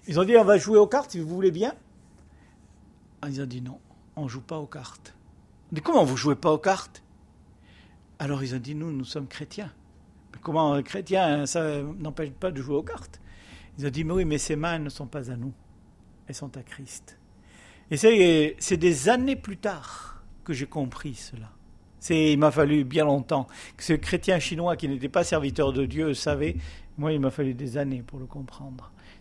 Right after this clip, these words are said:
C'est, mes mains ne sont pas mes mains, elles sont à Christ.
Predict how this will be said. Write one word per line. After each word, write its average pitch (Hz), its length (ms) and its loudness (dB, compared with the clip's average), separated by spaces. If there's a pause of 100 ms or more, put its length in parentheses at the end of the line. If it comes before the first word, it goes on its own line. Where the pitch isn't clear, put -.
C'est, 143 920 8
mes 143 160 2
mains 139 200 2
ne 131 120 0
sont 135 180 -8
pas 139 160 -8
mes 131 180 -8
mains, 117 220 -12 (320)
elles 127 60 -12
sont 131 240 -10
à 120 40 -12
Christ. - 480 -18